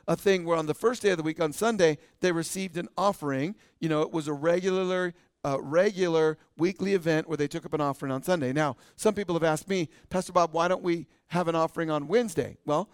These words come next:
because in the early church, they took it on Sunday, and we don't take it on Wednesday. Now, if you beg, we could take an offering tonight.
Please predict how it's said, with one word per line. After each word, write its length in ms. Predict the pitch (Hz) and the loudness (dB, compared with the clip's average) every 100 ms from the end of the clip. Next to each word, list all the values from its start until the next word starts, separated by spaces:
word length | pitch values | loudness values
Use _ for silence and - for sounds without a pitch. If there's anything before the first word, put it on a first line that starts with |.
| _ _ | _ _
because 320 | 160 165 160 | 0 2 2
in 60 | 147 | 0
the 80 | 165 | -2
early 160 | 180 | -2
church, 200 | 175 135 | -2 -6
they 100 | - | -6
took 180 | 143 139 | -8 -4
it 60 | 143 | -4
on 100 | 135 | -2
Sunday, 320 | 208 127 117 | -2 -2 -4
and 80 | 139 | -2
we 80 | 143 | -2
don't 120 | 139 | -2
take 120 | 156 | -6
it 60 | 117 | -6
on 80 | |
Wednesday. 220 | 104 - - | -10 -10 -2
Now, 240 | 160 113 - _ _ | -2 -2 -14 _ _
if 180 | 143 - | -6 -4
you 80 | 143 | -2
beg, 400 | 214 - 139 - | 0 2 -2 -4
we 140 | 139 | -6
could 180 | 156 165 | -4 -4
take 160 | 165 151 | -4 -4
an 80 | 147 | -6
offering 340 | 165 143 117 | -6 -8 -12
tonight. 300 | 117 90 | -12 -14